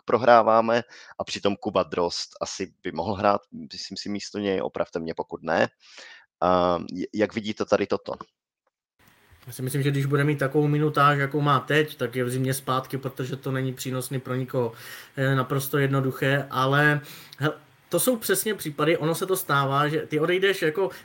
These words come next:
Speaker 2: z lepšího klubu jako hráč do nižšího nebo, mm, dokonce do nižší soutěže a nehraješ tam, pak se vrátíš a hraješ v tom svým klubu. To se fakt jako stává, protože zase okolnosti, tam, eh, někdo upřednostňuje kmenové hráče, mladí to mají těžký.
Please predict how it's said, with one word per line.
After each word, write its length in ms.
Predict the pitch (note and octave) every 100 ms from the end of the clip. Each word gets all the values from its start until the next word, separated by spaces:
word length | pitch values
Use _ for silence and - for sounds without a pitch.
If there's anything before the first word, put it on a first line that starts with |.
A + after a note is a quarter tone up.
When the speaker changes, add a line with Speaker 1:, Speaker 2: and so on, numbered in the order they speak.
| -
Speaker 2:
z 100 | A#2
lepšího 480 | C3 C3+ - G3 F#3+
klubu 340 | D#3 D3+ F3
jako 240 | E3 F#3
hráč 440 | D#3+ C#3 D3 D#3 D3+
do 260 | D3+ C3 G2
nižšího 440 | A2 - E3+ F3+
nebo, 180 | F#3 D3+
mm, 540 | C3 A#2+ B2+ B2+ A#2+ A2+
dokonce 440 | B2+ C3 D#3 D#3
do 100 | C#3+
nižší 280 | C#3 B2 A#2+
soutěže 540 | A#2 G#2 A#2 A2+ B2 - - -
a 80 | -
nehraješ 500 | C#3 D#3 D3+ B2+ A#2
tam, 340 | - A2+ A#2+ A2 - -
pak 160 | D3+
se 140 | - F3
vrátíš 720 | B2+ A2 G#2+ - D3+ G#3 - _
a 80 | A#2+
hraješ 300 | C#3 C#3+ E3
v 60 | -
tom 160 | F3+
svým 220 | - F#3+
klubu. 300 | F3 F#3+ D3+
To 100 | A2+
se 140 | B2 D#3+
fakt 140 | F3
jako 180 | F#3 G3+
stává, 340 | - D3+ F3
protože 320 | F3 F3+ F#3 F3+ - - _ C#3
zase 360 | C#3+ E3+ - -
okolnosti, 880 | C#3+ D#3+ F3+ F3+ F3 - F3 E3 E3 - - _
tam, 240 | C#3+ D#3
eh, 60 | C#3+ C#3 C3+ B2 A#2
někdo 340 | A2+ D3 D3+ D3+
upřednostňuje 680 | D3 C#3 C#3+ C3+ - C3 B2+
kmenové 460 | C3 C3 C3+ B2
hráče, 360 | A#2+ A2 A2 A2
mladí 260 | A#2 B2+
to 80 | B2+
mají 180 | B2+ B2+
těžký. 420 | B2 B2+ - G#2